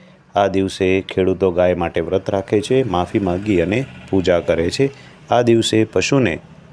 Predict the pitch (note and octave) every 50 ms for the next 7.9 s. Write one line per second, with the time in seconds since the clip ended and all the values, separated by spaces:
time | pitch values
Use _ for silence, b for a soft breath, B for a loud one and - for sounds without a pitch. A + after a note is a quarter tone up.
0 | - - - - - F#2+ F#2+ F#2+ G2 F#2 - - G2+ G2 G2+ G2+ G#2 G#2 G#2+ G#2
1 | G2+ G#2 G#2+ A#2+ A2+ - - E2+ E2+ F2 b b b b b b b b - F2+
2 | G2+ F#2 - F#2+ F#2 F2+ F2 F2 E2+ E2 - - F#2 F#2 F2+ F2 F2 F2 F2+ F#2+
3 | F2+ - F2 E2 E2 D#2+ E2+ E2 - G#2+ - - G#2+ G#2 G2 - F2+ E2+ E2 E2+
4 | E2 D#2+ E2 E2 E2+ E2+ F2 E2+ E2 F#2 F#2+ F2+ - G#2+ A2 - b b b b
5 | b b b _ - G#2+ G#2+ G#2 G#2+ G#2+ G2+ - - G2 F2 F#2+ F2 G#2 G#2 G2+
6 | F#2+ F2+ E2+ E2+ E2+ E2 E2+ - G2 - - F#2 E2 F2+ E2+ F#2 F#2 F#2 D#2+ F#2
7 | E2+ D#2 D2+ - - - G2+ G#2 - - A2 G#2+ G#2 - A2+ A2+ A2